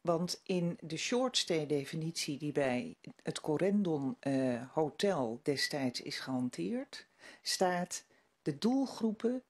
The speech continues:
doen er niet toe. De termijn van bewoning van een appartement, minimaal één week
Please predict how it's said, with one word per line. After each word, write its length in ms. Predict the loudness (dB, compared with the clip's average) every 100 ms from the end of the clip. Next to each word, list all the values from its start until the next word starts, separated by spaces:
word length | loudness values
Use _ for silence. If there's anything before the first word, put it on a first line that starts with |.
| _
doen 300 | -2 2 4
er 100 | 4
niet 220 | 4 2 -2
toe. 160 | -8 -8 _ _ _ _ _ _ _
De 140 | 2
termijn 680 | 4 4 6 6 6 4 4
van 280 | 2 2 2
bewoning 680 | 4 6 6 4 2 2
van 160 | 2 2
een 120 | 2
appartement, 920 | 0 0 -2 2 2 2 2 -2 -6 -16 _ _ _
minimaal 560 | 2 4 6 4 2
één 280 | 0 0 2
week 460 | 2 0 -4 -10